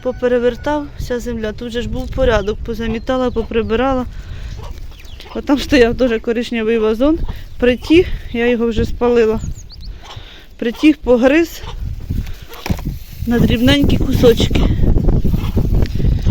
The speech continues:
Я понімаю, що хочеться тобі бігати, але ж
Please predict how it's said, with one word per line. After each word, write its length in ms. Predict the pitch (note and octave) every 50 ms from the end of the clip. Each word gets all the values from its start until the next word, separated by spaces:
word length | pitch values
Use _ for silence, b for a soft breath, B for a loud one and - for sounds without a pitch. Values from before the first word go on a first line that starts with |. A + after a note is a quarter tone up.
| B B B
Я 100 | C4 C4
понімаю, 520 | - C#4+ C#4+ D4+ D#4+ F4 F#4+ A4 A4+ A4
що 180 | G#4 - G4 E4
хочеться 440 | - E4+ D4+ C4 - B3 - C4+ C4
тобі 260 | - B3+ A3 A#3+ B3
бігати, 480 | G#3 G#3 A#3 A3+ G#3 A#3 A#3 - - B3
але 220 | B3 C4 C#4+ D4+
ж 200 | C#4+ - -